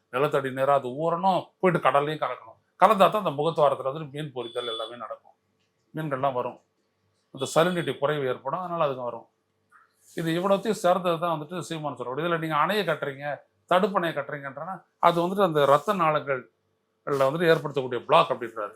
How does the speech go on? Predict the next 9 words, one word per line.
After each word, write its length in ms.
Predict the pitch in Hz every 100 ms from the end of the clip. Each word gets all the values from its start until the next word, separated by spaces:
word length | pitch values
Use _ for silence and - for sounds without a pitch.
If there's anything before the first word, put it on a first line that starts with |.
| -
அவர் 140 | 156
ரொம்ப 140 | 196 233
கரெக்டா 280 | 180 185 185 -
சொன்னாரு. 280 | 131 117 - _ _ _ _ - - _ -
அதுக்காக 320 | 151 151 180 202
அவர் 280 | 165 151 156
சிந்திச்ச 360 | 156 165 156
விதத்தை 300 | 131 151 135
பாராட்டு. 360 | 110 107 101